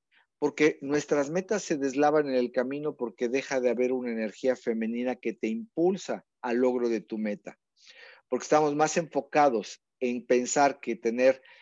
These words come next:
veinte pares de zapatos Manolo Blahnik o de, o de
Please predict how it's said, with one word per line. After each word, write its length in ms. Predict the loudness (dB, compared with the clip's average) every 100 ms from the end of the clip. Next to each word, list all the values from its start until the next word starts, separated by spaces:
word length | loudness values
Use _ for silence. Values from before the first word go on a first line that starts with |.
| -20 _
veinte 460 | -4 2 2 4 0
pares 520 | 4 4 4 0 -2
de 300 | -2 0 0
zapatos 560 | -2 0 2 2 0 -2
Manolo 460 | -2 -2 2 2
Blahnik 440 | 2 2 0 -6 -6
o 60 |
de, 220 | -4 -4 -6
o 160 | -10 -6
de 240 | -4 -4